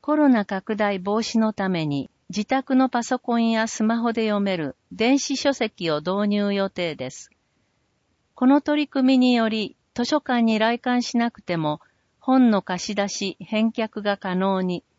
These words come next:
感染リスクを低減し、皆さんが安心して利用できる図書館を目指します。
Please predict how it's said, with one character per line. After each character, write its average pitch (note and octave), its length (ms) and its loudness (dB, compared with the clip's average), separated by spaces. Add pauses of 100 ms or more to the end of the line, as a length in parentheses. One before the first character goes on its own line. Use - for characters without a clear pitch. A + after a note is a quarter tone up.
(840)
感 C#4 240 4
染 C#4 260 4
リ C#4 140 0
ス - 120 -10
ク - 140 -4
を G3 140 0
低 A#3 240 -2
減 A3 260 0
し、 G#3 380 -6
皆 A3 260 2
さ A#3+ 220 -2
ん G#3+ 100 2
が G3+ 140 2
安 B3+ 160 2
心 C4+ 260 2
し - 160 -10
て A3+ 200 0
利 G#3 120 -4
用 A3+ 220 0
で G#3+ 140 -4
き G3+ 180 -6
る D#3 240 -4
図 G3+ 100 -4
書 A#3 160 -2
館 G#3 300 -2
を E3 120 0
目 D3+ 100 -2
指 E3 200 -4
し - 160 -10
ま E3 180 -4
す。 - 220 -18